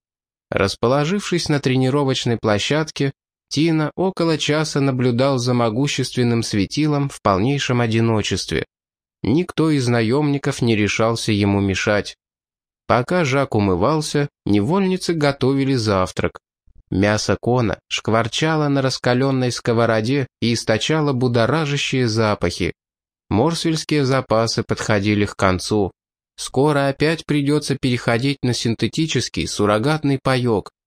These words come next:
Калорий и витаминов в нём предостаточно, а вот по вкусу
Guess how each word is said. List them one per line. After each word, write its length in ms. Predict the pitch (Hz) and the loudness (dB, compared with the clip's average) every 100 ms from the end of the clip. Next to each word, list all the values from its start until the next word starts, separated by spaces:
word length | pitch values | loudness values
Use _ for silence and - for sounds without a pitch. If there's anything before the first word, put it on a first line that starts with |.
| _ _ _ | _ _ _
Калорий 460 | - 90 139 196 190 | 2 2 4 0 -2
и 180 | - 160 | -2 0
витаминов 720 | 147 147 139 165 175 160 - | 0 0 0 0 0 -2 -2
в 120 | 113 | 0
нём 180 | 135 156 | 2 0
предостаточно, 1000 | 135 139 131 127 - 180 156 - 98 - - _ | 0 0 0 0 -2 -2 0 -2 -2 -4 -8 _
а 140 | 92 | 0
вот 200 | 87 90 | 0 0
по 140 | - 73 | 0 -2
вкусу 640 | - 143 160 151 143 131 | -2 -2 -2 -2 -2 -2